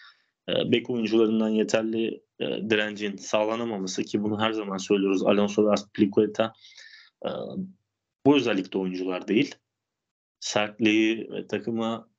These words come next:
dinamizmi katabilecek oyuncular değil ki, a, yaşları da oldukça ilerledi. Bundan sonraki maç, e, daha büyük bir sıkıntı.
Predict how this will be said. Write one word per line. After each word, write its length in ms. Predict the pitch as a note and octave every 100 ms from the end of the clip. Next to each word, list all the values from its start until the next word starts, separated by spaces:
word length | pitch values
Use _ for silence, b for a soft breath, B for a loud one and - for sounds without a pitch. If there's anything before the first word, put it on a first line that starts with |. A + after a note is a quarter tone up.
| A#2
dinamizmi 600 | G#2 A2 A2 G#2+ A2 A2
katabilecek 560 | - - A2+ G#2+ A2 G#2+
oyuncular 440 | G#2+ F#2 G2+ F#2
değil 280 | F#2 A2 B2
ki, 340 | - A2 A2 - _ _ _ - -
a, 100 | - -
yaşları 560 | G#2+ G#2 - G#2+ G#2+
da 160 | G#2 G2+
oldukça 480 | G#2+ G2+ G2 - F2
ilerledi. 760 | A2 G#2 F#2 F#2 F#2 A2+ C#3 - B B B _ _ _ _ _ _ -
Bundan 240 | A2+ A2+ A#2
sonraki 680 | A2+ A2 A2 A2 F#2+ - A2
maç, 420 | A2+ A2 - -
e, 400 | - A#1 G#2+ A#2+
daha 260 | G#2+ A2+
büyük 220 | G#2+ F#2+ -
bir 40 |
sıkıntı. 560 | - - G#2 G#2 B2